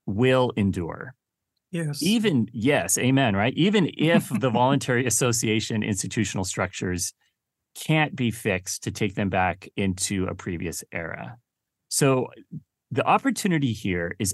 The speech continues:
Speaker 1: actually to shift our focus on discerning and joining the triune God's presence and movement in people's personal lives, daily life, and in the life of the church, the local church,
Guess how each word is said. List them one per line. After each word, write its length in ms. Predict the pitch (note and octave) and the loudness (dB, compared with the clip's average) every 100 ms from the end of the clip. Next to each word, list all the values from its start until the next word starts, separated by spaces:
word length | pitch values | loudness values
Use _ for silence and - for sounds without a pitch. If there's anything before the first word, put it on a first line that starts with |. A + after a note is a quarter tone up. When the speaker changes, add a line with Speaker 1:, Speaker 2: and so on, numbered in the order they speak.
| - | -2
Speaker 1:
actually 580 | C#3 G#3+ - - G#2+ G2+ | 0 0 -2 -4 -2 -2
to 140 | - | -2
shift 280 | A#2 C3 A#2+ | -2 -2 -2
our 120 | G2+ | -4
focus 760 | F#2+ F#2+ F#2 F2+ F#2 - - - _ _ _ _ - | -2 -4 -4 -6 -8 -8 -10 -12 _ _ _ _ 0
on 240 | A#2+ B2 | 2 2
discerning 840 | A#2 B2 - - D3+ F3 E3+ D#3+ - | 0 0 0 0 0 0 0 -2 -2
and 140 | A2+ | -2
joining 840 | G#2 G#2 A2+ B2 A2+ F2+ F#2 G2+ A#2 _ _ - | 0 0 2 2 0 -2 -6 -8 -10 _ _ -6
the 80 | |
triune 580 | A#2+ - C3 B2 D#3 E3+ | -4 -4 -2 0 2 0
God's 340 | C3 A#2 A2+ - | 2 2 0 -4
presence 500 | - G#2 G2+ G2+ G#2+ | -4 -2 -2 -2 -2
and 120 | F#2 | 0
movement 500 | G2 F#2+ G2 F2 - _ _ _ - | 0 0 -2 -2 -6 _ _ _ -4
in 540 | C#3+ F3+ D3+ A#2+ D3+ D3 - | 0 2 2 2 0 -4 -8
people's 500 | - B2 A#2 A2 G2+ | -4 -2 0 0 0
personal 540 | - - G2+ - G#2 G2 | -4 -4 -2 -2 -2 0
lives, 520 | F2+ F#2 C#3 D#3+ - - | -2 -2 -2 -4 -6 -8
daily 320 | - F#2+ A2 | -8 -6 -4
life, 440 | G#2+ G2 A#2 E3 - - | -2 -2 -2 -6 -10 -4
and 220 | A#2 A2+ | -2 0
in 80 | C#3 | 2
the 100 | B2 | 2
life 400 | A2+ A2+ D#3 - - | 2 2 2 -2 -4
of 360 | A2 G#2+ - _ _ _ | -4 -4 -12 _ _ _
the 120 | G2+ G2 | -10 -8
church, 420 | - A#2 - - | -4 -4 -4 -6
the 80 | G2+ | -2
local 300 | G2+ G2 G2+ | -2 -4 -6
church, 360 | - G2+ A#2+ | -4 -4 -4